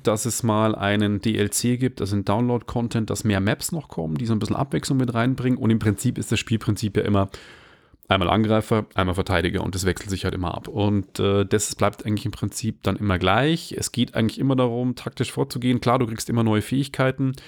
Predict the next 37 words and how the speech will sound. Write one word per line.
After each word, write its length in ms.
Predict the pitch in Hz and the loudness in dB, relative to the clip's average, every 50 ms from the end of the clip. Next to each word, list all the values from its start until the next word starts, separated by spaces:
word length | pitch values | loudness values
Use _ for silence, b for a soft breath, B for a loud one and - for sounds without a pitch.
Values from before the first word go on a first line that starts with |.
| B B B B B B B B B _ _ | B B B B B B B B B _ _
aber 340 | - 104 101 107 101 - _ _ | 0 2 2 2 0 0 _ _
es 120 | - - | -6 -6
ändert 240 | - 95 98 98 - | -4 -2 -4 -2 -2
sich 120 | - 92 | -4 -4
nichts. 180 | 95 95 - - | -6 -6 -4 0
Neue 180 | 113 117 120 110 | 0 2 2 2
Spielmodi 560 | - - 139 131 135 131 120 117 123 120 - | 2 2 2 2 4 4 4 4 2 2 0
und 160 | - 107 101 | -2 -4 -2
so, 160 | - 117 110 | 0 -2 -2
vielleicht 260 | 104 - 107 95 - | 2 2 2 2 2
mal 60 | - 92 | 0 -2
eine 120 | 87 90 | -2 2
Geisel 280 | - 87 90 98 101 95 | 2 2 2 2 0 0
befreien 540 | 95 92 - - - 90 90 92 95 92 | -2 -4 -2 -2 0 0 2 2 2 2
oder 200 | 92 90 87 90 | 0 0 -2 -2
irgendwie 460 | 90 87 90 92 90 92 90 95 90 90 | -2 -4 -4 -4 -4 -4 -4 -2 -2 -2
eine 140 | 90 90 | -2 -2
Geisel 420 | 85 - 85 87 95 90 101 101 - | -2 -2 -2 0 0 0 -2 0 0
irgendwie 320 | - 98 101 101 104 107 | 2 2 4 4 4 2
aus 100 | - - | 2 0
einem 100 | - 95 | 0 0
Raum 260 | 90 - 90 98 110 | 2 2 2 4 4
rauszubringen 640 | 110 107 107 107 - - - 101 - 104 104 107 110 | 4 4 2 2 2 0 -4 -4 -2 0 2 2 2
oder 160 | 107 98 87 | 2 2 0
aus 120 | 85 - - | 0 0 0
einer 80 | 98 | 2
Map 300 | 90 92 92 123 - - | 2 4 2 2 0 0
rauszukriegen 640 | 113 110 113 110 - - 98 - - 110 107 113 113 | 0 0 0 0 0 -4 -4 -2 -2 0 0 0 0
und 140 | 113 101 - | 0 0 -2
dann 100 | 98 92 | -2 -2
zu 100 | - - | -2 -4
beschützen, 440 | 95 92 - - 117 - - - 107 | -4 -2 -2 -2 -2 0 0 0 0
dass 120 | 95 - | 0 0
sie 60 | - | -2
nicht 160 | 92 87 - - | -4 -4 -2 0
drauf 220 | 82 98 98 - | 0 0 0 0
geht, 180 | - 95 87 | -4 -4 -4